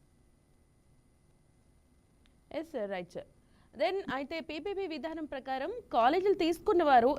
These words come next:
ఎంత ఖర్చు చేయాల్సి వస్తుంది, ఎలాంటి ఫెసిలిటీస్ వాళ్ళు కల్పిస్తారు, అసలు పీపీపీలో చెప్పిందే ఫీజు పెట్టిందే నిబంధన అన్నట్లు వ్యవహరిస్తారా? ఒకసారి మరి ప్ర-, ప్రభుత్వ పాత్ర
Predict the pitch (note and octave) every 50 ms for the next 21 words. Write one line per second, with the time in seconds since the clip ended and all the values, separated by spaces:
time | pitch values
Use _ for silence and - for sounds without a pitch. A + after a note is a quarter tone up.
0 | - A#3 B3 B3+ - D#4+ - D4+ C4+ - - B3+ C#4 B3 A#3 A3+ A3+ A3+ G#3 G#3+
1 | - G#3+ G#3 G#3+ C#4 F4+ - - G#3 A3 C4+ E4 G4 G4+ F4 E4 C4+ C4 - D4
2 | D4 D4+ D4+ D4 C4+ C4 A#3+ G3+ G#3 G3+ G3+ F3+ F#3 F#3 - G#3 G3+ - F#3+ F3
3 | F3+ G#3+ D#4 A4 - - - - - - - - A#3 - C#4 B3+ B3 - - -
4 | D4+ F4+ G4+ G4 A#4 A#4 - G#4 G4 F#4 F4 E4 F4 - - - C#4 C4 - E4
5 | D#4+ D4+ D#4 E4 D#4 D#4+ C#4+ C4+ C4+ A#3 C#4 C#4 C#4+ - A#3 A3+ A#3 - C#4 C#4
6 | C4+ C4+ A#3+ A#3 A#3 B3 C4 B3 A#3+ C4 C4 B3+ A#3 A3 A#3 C4+ B3+ - E4+ A#3+
7 | A3 G3 G#3 C4 D#4 F#4 D#4+ C#4+ - - - A#3 G3 F3 - - - - - -
8 | - - - - - - D#4 C#4 C#4 C4+ B3+ - C4 B3+ C4 C4 - C4+ C4 C4
9 | D#4 G4+ - G#4+ G4 G4 - C4 C4+ D4+ - F4+